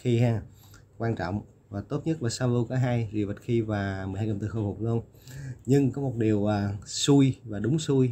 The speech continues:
ở chỗ nào? Hồi xưa tạo ví xui và cho tới bây giờ vẫn vậy các bạn. Nó không có cái chỗ cho các bạn sao lưu, um, revert key ha. Đâu rồi? Đây, bây giờ các bạn mở lên cái ví xui quá vẹt vẫn vậy nè.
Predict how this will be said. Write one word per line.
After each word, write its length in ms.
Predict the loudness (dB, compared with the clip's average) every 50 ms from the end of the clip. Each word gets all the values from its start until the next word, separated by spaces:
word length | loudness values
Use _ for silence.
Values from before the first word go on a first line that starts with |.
| 0 -4
ở 80 | -6 -4
chỗ 120 | -4 -2 -2
nào? 280 | 0 0 -2 -4 -6 -6
Hồi 100 | -8 -8
xưa 200 | -4 -2 -2 -2
tạo 220 | -2 -2 -4 -2
ví 160 | 0 0 0 0
xui 280 | -2 -2 0 0 0
và 140 | -2 -4 -6
cho 140 | -4 -2 -2
tới 140 | -2 0 0
bây 140 | 0 2
giờ 160 | 2 2 0 0 -2 0
vẫn 180 | 0 0 0
vậy 200 | 0 0 -2 -4
các 80 | -2 -2
bạn. 160 | -4 -4 -6 -10 -18 -20 -20 -20 -20 -20 -20 -20 -10 -8
Nó 120 | -8 -8 -8
không 300 | -6 -4 0 0 0 -2
có 120 | -2 -4
cái 100 | -4 -4 -4
chỗ 200 | -4 -2 -2 -2
cho 120 | -2 -2 -4
các 80 | -2
bạn 180 | -2 -4 -2 -4
sao 240 | -6 -6 -4 -2 0
lưu, 360 | 2 2 4 4 4 2 2
um, 460 | 2 0 0 0 0 0 0 0 -2 -6 -12 -20 -20 -20 _ -8 -2
revert 260 | -2 0 0 -2 -4 -2
key 160 | 0 2 2 4
ha. 220 | 2 2 0 -2 -6 -10 -20 -20 _ _ _ _ _ -20 -20 -20 -20 -20 -20 -20 _ _ -20 -20 -14
Đâu 200 | -6 -2 0 0
rồi? 300 | 2 0 0 -2 -4 -8 -12 -18 -20 -20 _ -20 -20 -12 -4
Đây, 140 | -4 0
bây 140 | 2 4 4
giờ 140 | 4 2 2
các 60 | 0
bạn 160 | 0 0 0
mở 160 | -2 0 0 2
lên 240 | 2 2 0 0
cái 140 | -2 -2 0
ví 180 | 2 2 2 0
xui 200 | 0 -2 -4 -2
quá 100 | 0 0
vẹt 200 | 0 -2 -2 -4
vẫn 180 | -4 -2 -2
vậy 200 | -2 -2 -2 -2
nè. 100 | -2 -2